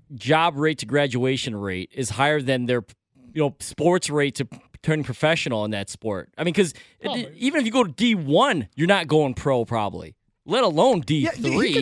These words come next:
Speaker 2: could, you could just send a professor could send this out at
Speaker 1: Yeah.
Speaker 2: D one
Speaker 1: Exactly,
Speaker 2: too. Hey,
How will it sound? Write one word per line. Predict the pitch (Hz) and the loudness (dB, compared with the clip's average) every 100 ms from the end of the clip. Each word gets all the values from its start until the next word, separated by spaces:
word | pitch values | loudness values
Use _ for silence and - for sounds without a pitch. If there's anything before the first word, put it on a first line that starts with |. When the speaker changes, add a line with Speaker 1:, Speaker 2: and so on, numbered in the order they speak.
| 143 | 0
Speaker 2:
could, | - | -2
you | 320 | -2
could | 508 | -2
just | 269 262 - | -2 -4 -4
send | 320 | -4
a | 269 | -4
professor | 202 196 277 233 | -4 -2 -4 -4
could | 262 196 | -4 -4
send | - 240 | -4 -4
this | 214 233 | -4 -2
out | 233 220 | -2 -2
at | 180 | -2
Speaker 1:
Yeah. | |
Speaker 2:
D | - 247 | -2 0
one | 208 294 302 | 0 -2 4
Speaker 1:
Exactly, | 233 185 269 285 269 | 4 6 4 4 4
Speaker 2:
too. | |
Hey, | 143 | 2